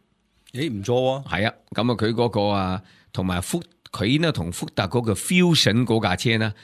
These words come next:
Speaker 2: 係用同一個底盤。
Speaker 1: 哦。
Speaker 2: 啊，咁樣嘅話呢，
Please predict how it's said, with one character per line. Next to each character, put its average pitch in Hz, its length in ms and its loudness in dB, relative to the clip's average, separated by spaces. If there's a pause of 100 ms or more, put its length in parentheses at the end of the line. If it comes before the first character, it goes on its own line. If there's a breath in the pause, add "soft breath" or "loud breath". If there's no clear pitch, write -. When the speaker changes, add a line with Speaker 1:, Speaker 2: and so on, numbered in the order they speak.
(140 loud breath)
Speaker 2:
係 82 120 -6
用 104 200 0
同 85 320 -6
一 113 80 0
個 101 100 -2
底 87 200 -2
盤。 - 160 -2 (380)
Speaker 1:
哦。 117 280 -4 (280 soft breath)
Speaker 2:
啊， - 220 -2
咁 123 140 2
樣 156 200 6
嘅 156 80 4
話 123 120 6
呢， 156 160 0